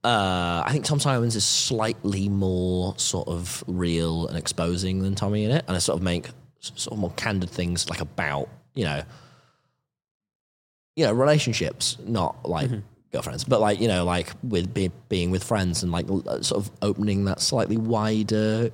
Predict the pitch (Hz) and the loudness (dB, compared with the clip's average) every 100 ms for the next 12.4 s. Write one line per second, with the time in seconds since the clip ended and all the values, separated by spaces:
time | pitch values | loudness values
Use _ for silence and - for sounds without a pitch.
0 | - 123 110 110 117 135 107 110 117 98 | -2 0 2 2 2 2 2 2 2 2
1 | 127 147 170 220 - - - 104 98 95 | 2 4 4 4 2 0 2 2 2 2
2 | - - 90 92 87 95 95 95 139 165 | 2 0 0 0 0 -2 0 2 2 0
3 | - - - 117 110 92 90 87 82 87 | -6 -12 -2 0 2 2 0 0 -2 -2
4 | 87 82 - 85 82 90 - 87 82 82 | -4 -4 -4 -2 -2 -2 -2 -2 0 0
5 | 85 82 - _ _ _ _ _ _ - | -2 -4 -8 _ _ _ _ _ _ -8
6 | 92 - 76 71 65 - - - _ - | -8 -4 -4 -2 -4 -6 -14 -20 _ -16
7 | - - _ _ 107 76 87 143 - 104 | -16 -20 _ _ -2 0 0 -2 -2 -2
8 | 98 135 175 - - - - _ 107 113 | 0 0 0 -4 -20 -20 -20 _ -2 2
9 | 131 110 110 101 - 92 - - - 98 | 2 4 2 2 0 -2 -2 -2 -2 0
10 | 95 87 85 85 85 82 82 95 - _ | 0 2 0 -2 -2 -2 -2 -4 -10 _
11 | _ _ _ _ _ _ - - 131 120 | _ _ _ _ _ _ -14 -4 2 4
12 | 107 101 92 113 | 4 2 -2 -4